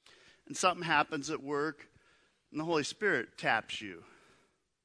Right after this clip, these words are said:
you know, prompts you. You get this feeling like,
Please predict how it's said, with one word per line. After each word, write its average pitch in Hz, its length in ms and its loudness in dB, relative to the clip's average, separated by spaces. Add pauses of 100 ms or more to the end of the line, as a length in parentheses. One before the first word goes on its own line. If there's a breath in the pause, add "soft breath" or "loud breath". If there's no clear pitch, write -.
you 139 100 -8
know, 127 100 -4
prompts 143 580 -4
you. 101 300 -12 (180)
You 147 140 -4
get 170 180 -2
this 151 160 -2
feeling 151 440 -2
like, 123 280 -4